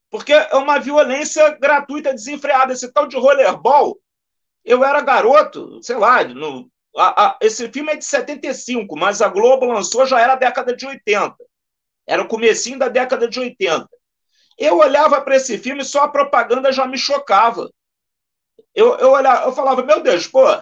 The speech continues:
isso aí não é coisa que se" <laughs> Entende? Isso, isso é o lixo cultural hollywoodiano que faz muitas mentes ficarem pouco reflexivas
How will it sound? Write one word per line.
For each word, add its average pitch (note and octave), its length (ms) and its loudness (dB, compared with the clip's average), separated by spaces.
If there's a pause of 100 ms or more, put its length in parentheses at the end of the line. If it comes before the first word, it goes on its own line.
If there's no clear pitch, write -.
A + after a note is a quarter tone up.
(420)
isso B3 240 -6
aí C4+ 140 2
não E4 180 -10
é D#4+ 100 -6
coisa C#4 400 0
que B3 120 -14
se" A3+ 360 -2 (1000)
<laughs> - 240 -6 (580)
Entende? F#3+ 500 -6 (360)
Isso, E4+ 400 -2
isso E4 320 -4
é D4+ 40 4
o C4 80 2
lixo B3 360 -4
cultural A3+ 560 0
hollywoodiano F#3 840 0 (1300)
que C#4 140 -8
faz D4+ 320 2
muitas D4+ 460 -2
mentes C4 480 -4
ficarem G3 760 -2 (1500)
pouco D4 320 4
reflexivas A#3 1000 -4